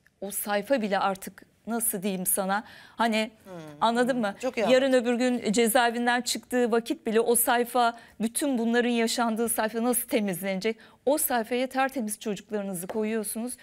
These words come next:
Speaker 1: ve oradan, e, onları yarı ağlamakla "Annemizi, babamızı çok özledi-, özledik. E, annemiz, babamız kara para aklamadı." dedirtiyorsunuz.
Speaker 2: Bak, ilk cümle şu, ilk
Speaker 1: "Özledim"
Speaker 2: cümlede hiç sıkıntı
Speaker 1: demesi,
Speaker 2: yok Müge.
Speaker 1: "özledim" demesinde hiçbir
Speaker 2: O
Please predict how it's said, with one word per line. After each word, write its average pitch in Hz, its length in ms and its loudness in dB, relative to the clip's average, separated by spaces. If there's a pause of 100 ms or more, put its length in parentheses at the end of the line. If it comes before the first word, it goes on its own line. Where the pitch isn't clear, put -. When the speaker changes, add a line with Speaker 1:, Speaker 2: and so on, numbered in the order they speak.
(200)
Speaker 1:
ve 233 100 0
oradan, 233 540 0 (400)
e, 214 140 4
onları 226 720 0
yarı 220 320 2
ağlamakla 196 640 -4
"Annemizi, 214 480 -4
babamızı 202 440 -8
çok 233 180 -10 (140)
özledi-, 190 580 -6 (280)
özledik. 208 580 -2 (300)
E, 214 160 2
annemiz, 214 460 0
babamız 233 420 -2 (200)
kara 240 240 0
para 240 320 -2 (240)
aklamadı." 233 720 0
dedirtiyorsunuz. 208 440 0
Speaker 2:
Bak, 262 100 2
ilk 330 200 2
cümle 311 280 4
şu, - 160 4
ilk 285 60 4
Speaker 1:
"Özledim" 285 320 4
Speaker 2:
cümlede 311 400 4
hiç 339 80 2
sıkıntı 262 200 4
Speaker 1:
demesi, 285 300 2
Speaker 2:
yok 233 240 4
Müge. 196 280 2
Speaker 1:
"özledim" 247 540 2
demesinde 247 480 0
hiçbir 240 380 -8
Speaker 2:
O 294 80 2